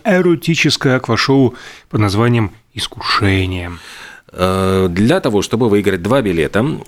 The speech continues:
Speaker 2: всего лишь навсего нужно отправить на WhatsApp, на номер WhatsApp два три ноля шесть один девять один,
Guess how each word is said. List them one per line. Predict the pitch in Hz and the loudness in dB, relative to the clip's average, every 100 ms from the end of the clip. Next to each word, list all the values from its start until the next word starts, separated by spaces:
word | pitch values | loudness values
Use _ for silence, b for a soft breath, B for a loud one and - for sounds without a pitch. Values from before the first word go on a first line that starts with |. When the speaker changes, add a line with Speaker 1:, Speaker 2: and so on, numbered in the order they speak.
| 90 | -8
Speaker 2:
всего | - 123 | -2 0
лишь | 175 143 - | 2 0 -2
навсего | 113 110 110 143 139 120 | 0 0 0 -2 0 0
нужно | 113 135 123 131 127 127 117 | 2 2 0 0 2 2 0
отправить | 92 95 101 107 95 | -2 -2 0 0 0
на | 95 87 71 | 0 -2 -2
WhatsApp, | 85 - 113 139 - | -4 -2 -2 -2 -6
на | - 85 82 | -8 -2 0
номер | 85 80 | 2 0
WhatsApp | 76 76 - 71 | 0 -2 -2 -2
два | 76 90 | 0 -2
три | - 80 | 0 -2
ноля | 78 76 73 | -2 -2 -2
шесть | - 69 80 | -6 -4 -4
один | 78 73 | -2 -2
девять | 71 71 - | -2 -4 -2
один, | 78 92 156 | 0 0 -2